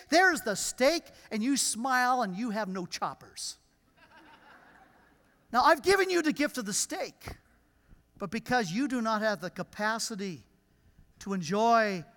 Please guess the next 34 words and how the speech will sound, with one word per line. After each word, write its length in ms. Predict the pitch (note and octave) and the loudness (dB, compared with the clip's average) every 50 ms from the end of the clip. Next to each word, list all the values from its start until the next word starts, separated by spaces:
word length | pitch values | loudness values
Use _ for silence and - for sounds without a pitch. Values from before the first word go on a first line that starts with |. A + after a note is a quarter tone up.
| _ - _ _ _ | _ -20 _ _ _
extract 480 | E3 - - - G#3+ A3 A3 A3 A3 G3+ | -14 -14 -6 0 0 2 2 0 -2 -8
enjoyment 480 | F3 D3+ - A3 A3+ A3+ G#3+ G3+ E3+ | -10 -6 -2 0 0 0 0 -2 -6
from 320 | - - - A#3 A3+ A3 F#3+ | -10 -2 2 2 2 2 0
the 80 | E3 | -6
steak, 520 | - - - - A#3 B3+ B3 G3+ - - - - _ _ _ _ _ _ _ _ _ _ _ | -8 -8 -2 2 2 2 2 0 -4 -12 -20 -20 _ _ _ _ _ _ _ _ _ _ _
that 260 | F#3 G#3 A#3+ A3+ D#3+ | -2 -2 -2 -2 -4
gift 240 | - G#3+ A3 G#3+ - | -4 -4 -4 -4 -6
has 120 | F3+ D#3+ - | -10 -10 -8
just 240 | - G#3 G3 - | -8 -8 -10 -8
become 300 | - F#3+ - - G3 F3+ | -12 -14 -10 -10 -10 -10
a 60 | D#3+ - | -10 -12
curse 420 | - - G#3 G#3+ F#3+ - - - | -12 -12 -10 -10 -10 -12 -14 -14
to 140 | - - D#3 | -12 -14 -14
you. 240 | C#3 A#2 - - _ _ _ _ _ _ _ _ _ _ _ _ _ _ _ - - - _ _ | -14 -16 -18 -20 _ _ _ _ _ _ _ _ _ _ _ _ _ _ _ -20 -20 -20 _ _
See, 180 | _ - A#3+ A#3 | _ -4 -2 -2
there's 180 | G#3 G#3 - | -2 -2 -4
two 300 | - - - C4+ C#4 B3 | -6 -6 -6 -4 -4 -2
aspects 640 | G#3+ G#3 A3+ B3 - - - - F#3 E3 - - - - | -2 -2 -2 -2 -2 -6 -6 -6 -8 -10 -8 -12 -14 -12
to 180 | - G3 E3+ D#3 | -10 -8 -8 -8
a 40 | |
gift. 520 | D3 B2+ F#3+ A3+ - - - - - - _ _ _ _ _ _ _ _ _ _ _ _ _ - | -8 -8 -10 -10 -10 -12 -16 -20 -20 -20 _ _ _ _ _ _ _ _ _ _ _ _ _ 0
There's 180 | B3 A#3+ F3+ | 2 2 2
the 80 | F#3+ F3 | -2 -2
gift 300 | - B3 C4+ - - G3+ | 0 0 0 0 -2 -6
itself, 760 | E3 - - - C#4+ D#4+ D#4 A3+ - - - - - - _ _ _ _ _ _ _ _ _ _ _ _ _ _ _ _ _ _ _ _ | -6 -2 0 2 4 4 4 4 0 -4 -12 -16 -18 -20 _ _ _ _ _ _ _ _ _ _ _ _ _ _ _ _ _ _ _ _
and 140 | - D#3+ F3 | -14 -10 -8
then 160 | G#3+ B3 B3+ | -6 -4 -4
there's 220 | A#3+ A3+ A3 F3 D3 | -2 -4 -4 -4 -6
the 240 | F#3 F3+ F3 D#3+ | -8 -6 -6 -8
capacity 720 | - - F3 - - - G#3+ A3 A3 G#3 - - A3 A3+ A3 - | -8 -10 -14 -14 -8 -4 -2 -2 -2 -2 -4 -6 -6 -10 -10 -10
to 200 | - - E3+ D#3+ | -12 -12 -12 -12
extract 680 | - - - - - F#3+ G3 G3+ G#3 G3+ - - _ | -10 -12 -12 -10 -6 -6 -4 -4 -6 -8 -12 -16 _
enjoyment 640 | - E3 D#3+ C3+ C3 F3 F3+ F#3 F#3 F3+ F3+ F3+ - - _ _ | -12 -12 -12 -10 -10 -8 -8 -8 -8 -8 -10 -12 -12 -16 _ _
from 460 | - - - - F#3 E3+ E3 D#3+ D3 | -20 -16 -6 -4 -2 -2 -2 -4 -8